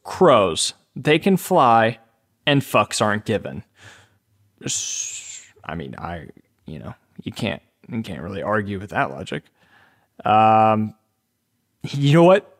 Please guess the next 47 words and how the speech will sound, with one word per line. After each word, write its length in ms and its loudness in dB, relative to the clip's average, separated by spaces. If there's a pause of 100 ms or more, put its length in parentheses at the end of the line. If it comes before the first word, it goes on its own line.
(240)
I, 380 4
I, 120 4
I 80 4
didn't 280 4
look 200 4
at 60 4
all 140 6
of 80 2
these 240 2
because 280 -2
I 80 4
wanted 320 2
to 60 0
go 160 4
through 260 2
these 240 4
with 260 0
you 120 2
all 340 4
and, 260 -2
and 200 -4
just 400 -8
kind 260 -4
of 260 -6
get 200 -2
my, 420 0
my 240 0
actual 440 0
reaction 480 0
to 80 -2
each 140 0
one 120 2
of 60 2
these. 280 4 (340)
And 200 2
this 180 4
next 360 4
answer 540 2 (380)
is 240 2
actually 400 2
the 100 4
one 260 6
that 160 2
I 120 4
was 220 0
thinking. 460 -6 (500)
Um, 540 2